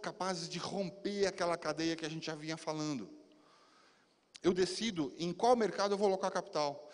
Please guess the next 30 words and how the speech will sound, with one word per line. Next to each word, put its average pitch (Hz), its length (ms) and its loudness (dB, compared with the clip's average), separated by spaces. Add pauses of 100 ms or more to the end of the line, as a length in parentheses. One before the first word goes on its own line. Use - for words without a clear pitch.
(180)
que 214 120 0
não 269 240 6
precisa 214 400 0
ser 202 140 2
o 175 80 4
mesmo 190 520 0
onde 208 160 -2
eu 214 100 4
vou 214 580 2
fazer 202 200 0
a 214 40 2
distribuição. 202 520 -4
Eu 196 80 -8
posso 220 240 -4
atuar 214 220 -2
como 214 200 -4
distribuidor 185 460 0
num 190 120 -2
espaço, 180 500 -8 (300)
ser - 140 -4
um 196 120 0
alocador 196 480 0
de 208 100 -10
capital 175 340 -4
num 170 120 -8
terceiro 175 340 -8
espaço 214 560 -8 (640)
e 254 80 -10
ser 320 320 -6
um, 214 220 -8